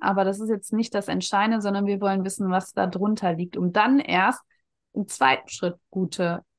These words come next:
Lösungen oder Lösungsansätze mit euch gemeinsam zu finden, weil wir halt oft einfach nur auf der Eisbergspitze agieren, aber da können wir keine guten Antworten finden. Und deswegen ist unsere Aufgabe als Familienberaterin mit euch,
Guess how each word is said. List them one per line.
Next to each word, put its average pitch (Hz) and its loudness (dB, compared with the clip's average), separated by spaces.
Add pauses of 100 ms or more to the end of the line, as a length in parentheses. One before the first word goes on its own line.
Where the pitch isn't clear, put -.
Lösungen 170 0
oder 180 2
Lösungsansätze 180 2
mit 180 -2
euch 175 -2
gemeinsam 175 -2
zu 180 -10
finden, 226 2 (420)
weil 190 4
wir 208 0
halt 202 2
oft - 0 (380)
einfach 190 -2
nur 202 0
auf 196 -2
der 196 0
Eisbergspitze 202 -4
agieren, 180 -4
aber 185 -2
da 180 -2
können 226 -2
wir 240 0
keine 180 -4
guten 175 -6
Antworten 175 -4
finden. - -6
Und 175 -4
deswegen 185 -4 (340)
ist - -6
unsere 254 4
Aufgabe 233 4
als 202 -2
Familienberaterin 202 0
mit 185 -4
euch, 185 0